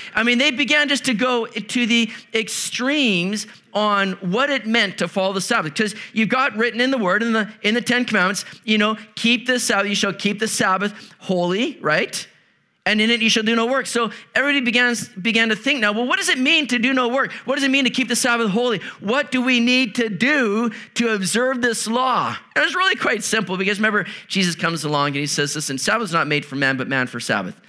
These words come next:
It's to be a time of, of rest, ultimately fulfilled in Jesus Christ as we see. But in the Old Testament now, and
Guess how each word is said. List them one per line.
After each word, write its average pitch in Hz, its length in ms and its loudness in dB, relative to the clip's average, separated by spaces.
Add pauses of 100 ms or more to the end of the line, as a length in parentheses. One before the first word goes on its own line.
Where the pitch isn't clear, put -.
(260)
It's 175 140 -2
to 170 80 0
be 175 80 0
a 165 40 -6
time 170 280 2
of, 151 180 -4 (160)
of 147 240 -2
rest, 170 300 -2
ultimately 180 380 -2
fulfilled 170 520 -4
in 170 160 0
Jesus 151 360 -2
Christ 143 260 0
as 135 140 -8
we 139 80 -6
see. 135 240 -2 (200)
But 190 160 0
in 190 120 2
the 175 160 2
Old 320 320 0
Testament 214 500 0
now, 175 240 2
and 196 260 0